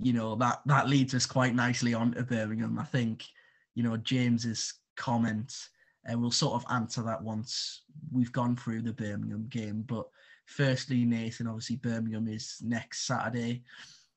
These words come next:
What type of test are Birmingham gonna give us? And, you know, what are some of the players that, that you've picked out that you think could give us some problems?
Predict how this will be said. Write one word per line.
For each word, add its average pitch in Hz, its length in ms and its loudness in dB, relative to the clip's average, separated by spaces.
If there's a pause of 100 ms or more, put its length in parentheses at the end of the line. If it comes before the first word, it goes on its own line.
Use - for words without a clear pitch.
(140)
What 135 340 2
type 127 320 0
of 117 160 -6
test - 680 -6 (120)
are 113 320 -4
Birmingham 113 380 -2
gonna 113 180 -4
give 110 300 -4
us? - 420 -8
And, 110 500 -4
you 123 80 0
know, 107 140 -2
what 113 240 -2
are 113 100 -4
some - 240 -4
of 110 60 -2
the 113 80 -4
players 110 460 -6
that, 110 180 -8 (340)
that 117 100 -2
you've 120 360 2
picked - 320 -8
out 107 240 -6
that - 140 -8
you 117 80 -4
think - 340 -10
could - 300 -6
give 101 180 -6
us - 120 -8
some 110 200 -6
problems? 110 640 -8